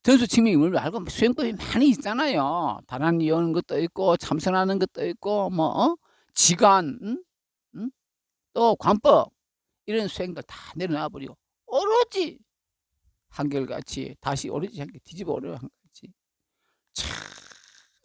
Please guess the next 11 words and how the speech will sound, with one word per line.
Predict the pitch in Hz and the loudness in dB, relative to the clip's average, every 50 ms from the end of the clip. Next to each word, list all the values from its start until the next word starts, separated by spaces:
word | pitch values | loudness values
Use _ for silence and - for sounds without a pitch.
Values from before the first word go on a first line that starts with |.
| - 220 | -4 0
어, | 208 196 180 175 170 - - _ _ _ _ _ | 2 4 4 4 2 0 -4 _ _ _ _ _
극락세계에 | - 175 170 170 170 160 160 - - 170 160 165 160 156 151 147 147 - - _ _ _ _ _ 196 160 143 | -4 0 2 4 4 2 2 0 -4 -4 0 2 2 4 4 2 0 -4 -10 _ _ _ _ _ -4 0 0
계신 | 151 143 - 165 147 | 0 0 0 2 2
아미타 | 135 143 160 - - 240 220 | 4 2 2 2 2 0 0
부처님께서 | 185 165 - 190 185 - - 170 - 180 | 0 -2 -4 -6 -6 -6 -6 -6 -2 0
우리를 | 175 185 190 240 196 160 | -2 0 2 2 2 2
위해서, | 160 160 - - 139 127 131 - _ | 2 0 0 -4 -8 -10 -10 -12 _
어? | - 151 180 - - _ _ _ _ _ _ _ _ | -12 -12 -12 -14 -18 _ _ _ _ _ _ _ _
어? | 170 170 - 240 - _ _ _ _ | -12 -10 -10 -12 -16 _ _ _ _
세우신 | - - - - 151 143 135 - - 143 135 135 | -10 -2 2 4 4 4 4 2 0 -2 0 0
명세, | 131 123 123 147 - - - 131 120 123 - | 0 -2 -2 -4 -4 -4 -2 -2 -2 -4 -6